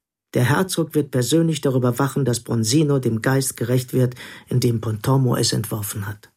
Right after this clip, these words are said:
Was den letzteren angeht, so sichert der Herzog euch zu, dass niemand euch die unglücklichen Umstände verargen wird, die ihn das Leben gekostet haben, denn sie bleiben geheim.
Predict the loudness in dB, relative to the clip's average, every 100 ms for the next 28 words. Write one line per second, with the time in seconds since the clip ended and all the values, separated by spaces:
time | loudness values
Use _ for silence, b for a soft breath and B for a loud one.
0 | _ _ _ _ _ _ _ _ _ -20
1 | B B B B _ 2 2 2 0 2
2 | 2 2 0 -2 -4 0 0 0 0 0
3 | 2 2 0 -4 B B B B B B
4 | 0 2 2 2 0 2 4 2 0 -2
5 | -2 0 -2 -2 2 2 2 0 0 -2
6 | 0 2 4 2 0 -2 -2 -2 0 0
7 | 0 0 -2 -2 0 0 -2 0 0 0
8 | -2 -2 0 2 2 2 0 -6 B B
9 | B B -2 2 2 2 0 0 0 0
10 | -4 -4 -4 -2 -2 0 0 0 -2 B
11 | B B B B _ 0 2 2 2 0
12 | 0 0 0 0 0 2 2